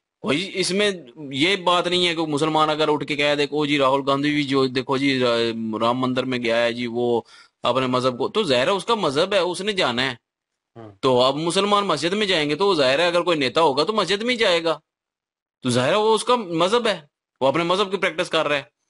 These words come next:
Speaker 1: अपने मजहब को फॉलो कर रहा है। इसी तरह बाकी भी अपने मजहब को फॉलो कर रहे हैं, इसमें कोई ऐसी नहीं है। जाना चाहिए था, राहुल गांधी को भी जाना चाहिए था राम मंदिर में। और, अ, लेकिन ये है कि बीजेपी ने काम करके दिखाया, बीजेपी ने एक नाम बनाया मुल्क का, बीजेपी ने जो है मुल्क को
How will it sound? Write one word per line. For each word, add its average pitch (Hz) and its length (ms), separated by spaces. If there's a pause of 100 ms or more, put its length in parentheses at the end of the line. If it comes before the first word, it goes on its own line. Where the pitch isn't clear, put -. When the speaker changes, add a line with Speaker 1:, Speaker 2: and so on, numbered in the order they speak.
(360)
Speaker 1:
अपने 139 160
मजहब 165 220
को 180 80
फॉलो 156 260
कर 147 200
रहा 127 120
है। 101 60
इसी 127 160
तरह 196 160
बाकी 143 280
भी 196 140
अपने 156 220
मजहब 139 380
को 135 100
फॉलो 113 240
कर 110 200
रहे 110 160
हैं, 117 120
इसमें 185 260
कोई 214 320
ऐसी 180 260
नहीं 202 160
है। 196 220 (120)
जाना 131 260
चाहिए 156 320
था, 147 240
राहुल 123 220
गांधी 135 260
को 156 100
भी 151 100
जाना 131 280
चाहिए 127 280
था 123 100
राम 117 180
मंदिर 113 280
में। 107 180 (560)
और, 117 400
अ, 113 540
लेकिन 160 400
ये 143 260
है 190 180
कि 180 100
बीजेपी 151 460
ने 175 100
काम 131 280
करके 123 260
दिखाया, 113 300
बीजेपी 156 340
ने 165 80
एक 151 80
नाम 135 280
बनाया 117 360
मुल्क 107 240
का, 104 160
बीजेपी 139 500
ने 156 120
जो 135 160
है 143 60
मुल्क 131 260
को 151 180